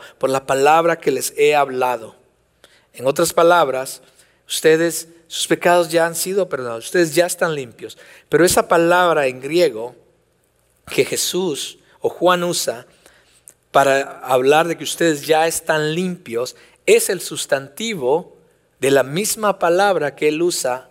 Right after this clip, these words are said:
para la palabra podar. Qué interesante, que "ustedes ya están limpios" es el sustantivo del verbo podar. Es como decir,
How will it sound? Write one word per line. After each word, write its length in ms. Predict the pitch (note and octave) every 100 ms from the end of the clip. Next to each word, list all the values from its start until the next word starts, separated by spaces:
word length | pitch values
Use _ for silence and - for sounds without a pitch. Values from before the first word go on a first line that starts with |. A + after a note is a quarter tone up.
| _
para 500 | - C#3 C3+ C#3+ C#3 -
la 180 | A#2+
palabra 720 | - A2+ A#2+ A#2+ C3 C3 _ _
podar. 600 | C#3+ A#2+ D3 E3+ - - _ _ _ _ _ _ _
Qué 120 | -
interesante, 840 | G3+ G3 G#3+ F#3 G#3+ A3+ G3+ A2+ - _ _ _ _ _ _ _ _
que 140 | C#3+
"ustedes 420 | C3+ - A3 G#3+
ya 100 | F#3+
están 320 | G#3+ - G3
limpios" 520 | G3+ A3 F#3+ C#3+ D3 F#3
es 100 | F#3
el 140 | G3
sustantivo 840 | - - E3 D3+ - A3 D3 C3+ C3+ - _ _ _
del 280 | B2 C#3 C3
verbo 560 | E3 G3+ F3 C3 B2
podar. 560 | - B2+ D#3+ E3+ - _ _ _ _ _ _ _ _ _ _ _ _
Es 140 | D3
como 220 | - F3 E3+
decir, 580 | D3 D#3 D#3+ - -